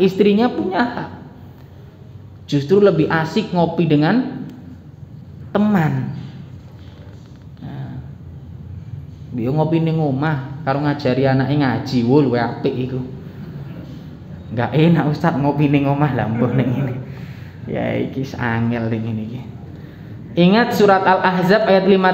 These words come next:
tiga itu, silakan dibuka nanti. Fa idza ta'imtum fantashiru. Ya, jika seorang makan di rumah orang lain,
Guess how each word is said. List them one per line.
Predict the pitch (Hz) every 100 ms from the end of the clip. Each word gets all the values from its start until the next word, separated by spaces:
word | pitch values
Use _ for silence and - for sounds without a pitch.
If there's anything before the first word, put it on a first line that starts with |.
| 185
tiga | 180 160
itu, | 156 147
silakan | 135 196 185 202 190
dibuka | 180 185 196 208 202
nanti. | 175 170 151 135 120
Fa | 156 190 190
idza | 196 180 180 175 175 190
ta'imtum | 190 208 262 240 220 202 190
fantashiru. | 185 185 175 170 170 220 226 220 220 202 165 - 196 - - - - - - - -
Ya, | 123 123
jika | 135 151 165 165
seorang | 165 175 180 180
makan | 180 180 185 175
di |
rumah | 175 185 180
orang | 185 180 185
lain, | 185 202 208